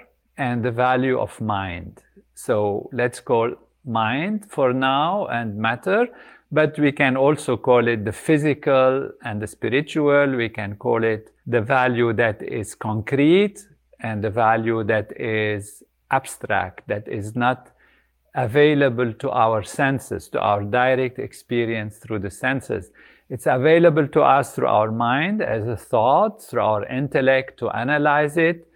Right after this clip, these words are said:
through our sense of being, our sense of self,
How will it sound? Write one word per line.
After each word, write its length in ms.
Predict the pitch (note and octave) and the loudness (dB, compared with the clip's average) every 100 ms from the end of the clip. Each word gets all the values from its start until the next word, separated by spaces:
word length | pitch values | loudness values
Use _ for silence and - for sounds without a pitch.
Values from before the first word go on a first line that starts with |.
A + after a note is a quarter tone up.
| _ _ _ _ | _ _ _ _
through 180 | - C3 | 0 2
our 260 | A#2 A#2 G#2 | 4 2 -2
sense 500 | - C3 B2+ A2 - | -2 0 0 -4 -4
of 280 | A2+ G2+ - A2+ | -2 -2 -4 -4
being, 480 | C#3 D#3 D#3+ D#3 | -2 -2 -4 -4
our 220 | G#2+ G#2+ G2+ | -2 -2 -4
sense 380 | - A2+ G#2+ - | -4 -4 -6 -12
of 180 | - | -14
self, 640 | - - D3+ D#3 E3 E3 | -10 0 2 2 0 -4